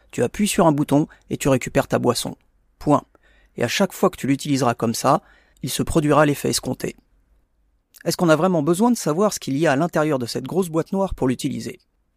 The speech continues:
A priori non. On sait ce qu'on rentre dedans et on sait ce qui en sortira si on a bien rentré ce qu'il fallait. Le concept de la boîte noire, c'est ça. Mais quel est le rapport avec le japonais ?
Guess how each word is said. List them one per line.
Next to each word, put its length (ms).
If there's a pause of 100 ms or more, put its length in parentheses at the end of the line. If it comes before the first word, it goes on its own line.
(180)
A 80
priori 340
non. 180 (560)
On 120
sait 180
ce 80
qu'on 120
rentre 180
dedans 400 (200)
et 120
on 60
sait 140
ce 100
qui 100
en 80
sortira 500
si 140
on 80
a 80
bien 180
rentré 240
ce 80
qu'il 140
fallait. 300 (480)
Le 40
concept 320
de 80
la 100
boîte 200
noire, 360 (220)
c'est 160
ça. 220 (520)
Mais 60
quel 140
est 60
le 40
rapport 220
avec 100
le 80
japonais ? 400